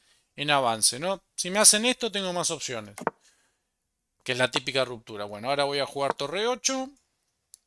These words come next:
Mi rival está haciendo la típica pasadita, la típica pasarela. Vamos a jugar torre, eh, alfil E seis para proponer el cambio de alfil. Y acá vamos a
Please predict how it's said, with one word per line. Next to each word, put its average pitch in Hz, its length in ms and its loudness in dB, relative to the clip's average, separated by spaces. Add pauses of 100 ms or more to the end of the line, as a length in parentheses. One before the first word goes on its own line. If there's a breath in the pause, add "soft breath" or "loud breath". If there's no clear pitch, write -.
(1080)
Mi 120 180 -8
rival 127 240 2
está 127 140 -2
haciendo 139 240 0
la 120 80 -2
típica 123 320 -4
pasadita, 226 720 2
la 160 100 0
típica 143 540 -4
pasarela. 190 680 0
Vamos 131 320 -4
a 107 60 -12
jugar 127 400 -6
torre, 113 720 -8
eh, 117 80 -4
alfil 110 260 -8
E 120 80 -6
seis 190 320 2
para 107 260 -6 (680 soft breath)
proponer 117 400 -10
el 120 80 -8
cambio 127 260 -6
de 175 80 -4
alfil. 254 400 -6
Y 220 40 0
acá 214 260 0
vamos 214 380 -2
a 214 500 0